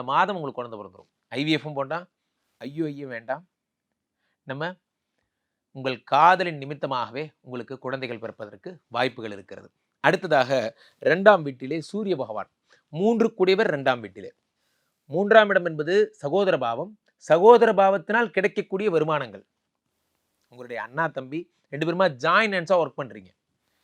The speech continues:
ஒரு இடத்துல ஒர்க் பண்றீங்க. நீங்க இல்லாத நேரம் அவர் பாத்துக்கிறார். அந்த மாதிரி சப்போர்ட்லாம் உங்களுக்கு கிடைக்கும். மூன்று குடைவன் இரண்டாம் வீட்டிலே. அதே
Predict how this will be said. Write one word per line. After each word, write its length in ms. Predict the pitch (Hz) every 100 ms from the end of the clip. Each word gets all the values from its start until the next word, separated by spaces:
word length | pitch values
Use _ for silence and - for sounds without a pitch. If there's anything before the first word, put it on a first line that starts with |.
| _ -
ஒரு 80 | 123
இடத்துல 200 | 175 170
ஒர்க் 160 | 123 110
பண்றீங்க. 280 | 95 _ _ _ _ _ _ _ _ - - 156
நீங்க 160 | 175 185
இல்லாத 240 | 190 214 190
நேரம் 160 | 220 202
அவர் 160 | 139
பாத்துக்கிறார். 400 | 139 127 120 101 _ _ _ _ _ -
அந்த 120 | 151 160
மாதிரி 240 | 170 151 151
சப்போர்ட்லாம் 440 | - 196 175 156
உங்களுக்கு 220 | 123 101
கிடைக்கும். 240 | 104 - - 127
மூன்று 200 | 151 143
குடைவன் 280 | 123 131 165
இரண்டாம் 260 | 123 107 101
வீட்டிலே. 220 | 95 - _ _ _ _ _ _
அதே 120 | 160